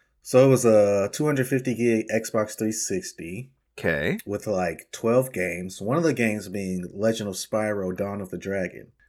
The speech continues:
Speaker 2: Oh,
Speaker 1: which is
Speaker 2: that's
Speaker 1: one of
Speaker 2: rare,
Speaker 1: the
Speaker 2: isn't it?
Speaker 1: more, yeah, it's one of the more hard to find three sixty games. It's, like, fifty-five dollars, like, forty to fifty-five bucks.
Speaker 2: That's
Speaker 1: I was just like,
Speaker 2: cool.
Speaker 1: "Oh,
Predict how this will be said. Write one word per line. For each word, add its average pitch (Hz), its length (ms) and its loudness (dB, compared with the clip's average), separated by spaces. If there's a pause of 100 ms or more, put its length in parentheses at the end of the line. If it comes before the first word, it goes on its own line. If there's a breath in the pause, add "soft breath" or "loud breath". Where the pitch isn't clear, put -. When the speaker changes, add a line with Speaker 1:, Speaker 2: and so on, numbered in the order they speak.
(120)
Speaker 2:
Oh, 98 260 -2
Speaker 1:
which 147 160 0
is 90 200 -4
Speaker 2:
that's 107 180 0
Speaker 1:
one 107 80 4
of 127 60 8
Speaker 2:
rare, 170 100 4
Speaker 1:
the 80 60 0
Speaker 2:
isn't 98 140 0
it? 98 60 2
Speaker 1:
more, 95 200 -4 (360)
yeah, 104 300 2
it's - 180 -10
one 170 140 -4
of 143 60 -8
the 127 280 0
more 117 540 -4
hard 113 220 -4
to 101 60 -12
find 104 460 -10
three 101 160 -8
sixty 95 300 -10
games. 78 260 -14
It's, - 140 -12
like, 135 180 -4
fifty-five 92 540 -6
dollars, - 480 -14 (260)
like, 92 120 -6
forty 113 280 4
to 90 80 -2
fifty-five - 560 -10
bucks. - 320 -16 (200)
Speaker 2:
That's 104 200 6
Speaker 1:
I - 20 6
was 101 60 2
just - 100 -2
like, 76 140 2
Speaker 2:
cool. 67 120 -6
Speaker 1:
"Oh, 107 360 0